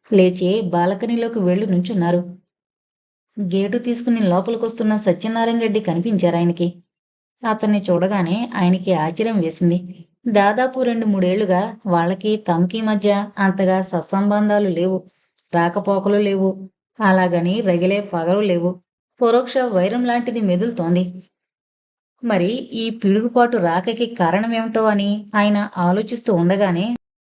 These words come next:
సత్యనారాయణ రెడ్డి వసారాలోకొచ్చాడు. పైకొస్తాడేమోనని వెళ్లి గదిలో కూర్చున్నాడు చిదంబరరావు గారు. ఐదు నిమిషాలు గడిచినా అతను రాలేదు.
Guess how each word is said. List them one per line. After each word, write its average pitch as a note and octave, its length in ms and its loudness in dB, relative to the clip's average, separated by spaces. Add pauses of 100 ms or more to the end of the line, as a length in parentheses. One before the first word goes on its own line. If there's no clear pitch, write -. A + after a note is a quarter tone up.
సత్యనారాయణ A#3 680 2
రెడ్డి F#3 400 0
వసారాలోకొచ్చాడు. F#3 1000 0 (260)
పైకొస్తాడేమోనని G#3+ 1200 0
వెళ్లి F#3 420 0
గదిలో F#3+ 280 0
కూర్చున్నాడు F3+ 600 -2
చిదంబరరావు F3 720 0
గారు. E3+ 240 0 (480)
ఐదు A3+ 260 0
నిమిషాలు G3+ 480 0
గడిచినా G3 680 -2
అతను F#3+ 300 0
రాలేదు. F3+ 380 0